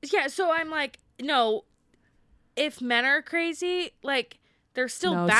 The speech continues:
Speaker 2: some women
Speaker 1: crazy
Speaker 2: can't be
Speaker 1: ladies out
Speaker 2: trusted.
Speaker 1: there." Yeah. So.
Speaker 2: You right. And J C Dugard, do you remember her story?
Speaker 1: Oh, wait, is that who we watched?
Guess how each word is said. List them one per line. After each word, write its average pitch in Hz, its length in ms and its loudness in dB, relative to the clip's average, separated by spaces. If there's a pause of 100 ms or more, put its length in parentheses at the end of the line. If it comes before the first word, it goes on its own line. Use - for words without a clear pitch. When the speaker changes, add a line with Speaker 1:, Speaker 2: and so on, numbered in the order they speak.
Speaker 2:
some 240 60 6
women 220 240 6
Speaker 1:
crazy 208 120 0
Speaker 2:
can't 196 120 2
be 190 140 2
Speaker 1:
ladies 185 140 2 (240)
out - 40 -2
Speaker 2:
trusted. 175 160 0
Speaker 1:
there." 180 340 -6 (1700)
Yeah. 135 340 -4 (460)
So. 196 600 -4 (760)
Speaker 2:
You 214 180 2
right. 185 300 -4 (360)
And 226 200 4
J 190 160 6
C 208 160 2
Dugard, 185 420 2
do 202 100 2
you 190 60 2
remember 196 220 0
her 185 180 0
story? 196 540 -2 (920)
Speaker 1:
Oh, 226 260 2 (160)
wait, 226 160 0
is 208 80 -4
that 208 260 0
who 226 160 -4
we 208 220 -6
watched? 156 640 -8